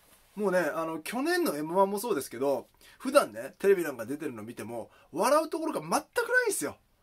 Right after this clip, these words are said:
ね。もう笑うとこゼロ。ね、もう芸人としてゼロ点なわけですよ。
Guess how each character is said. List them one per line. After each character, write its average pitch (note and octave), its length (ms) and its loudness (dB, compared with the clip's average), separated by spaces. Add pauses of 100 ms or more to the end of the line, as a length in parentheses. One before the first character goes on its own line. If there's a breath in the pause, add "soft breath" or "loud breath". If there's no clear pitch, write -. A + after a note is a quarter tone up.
(180)
ね。 F3 280 -2 (200 soft breath)
も C3+ 100 -8
う F3 60 -2
笑 D4+ 220 0
う D#4+ 40 -6
と - 80 -2
こ C4 80 0
ゼ - 160 2
ロ。 - 140 2 (220)
ね、 G#3 160 -2
も G#3+ 140 -2
う - 20 -6
芸 C4+ 160 0
人 F4 160 -4
と F4+ 80 -2
し - 40 -4
て A#3+ 60 -6
ゼ E3 160 0
ロ C#4 120 0
点 E4+ 180 -4
な D#3 80 -2
わ C3 80 -2
け A#2+ 60 -10
で A2+ 80 -12
す - 60 -16
よ。 F#2+ 140 -12